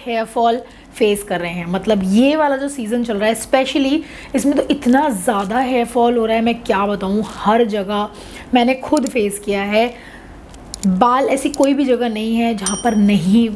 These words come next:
पड़ा हो। सीरियस, मैं बहुत परेशान आ गई थी। तब मैंने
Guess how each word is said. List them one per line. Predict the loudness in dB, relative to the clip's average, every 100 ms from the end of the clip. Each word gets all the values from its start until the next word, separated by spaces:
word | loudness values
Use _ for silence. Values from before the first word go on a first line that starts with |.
| -6 0
पड़ा | 2 0
हो। | -4 -8 -12 -14 -20 -20 -14 -10
सीरियस, | -4 -4 -4
मैं | -4 -4 0
बहुत | 2 2
परेशान | 2 -4 -2 -4 -4
आ | -4
गई | -4
थी। | -6 -8 -12 -18 -16 -16 -8 0
तब | 2
मैंने | 2 0 2 0 -2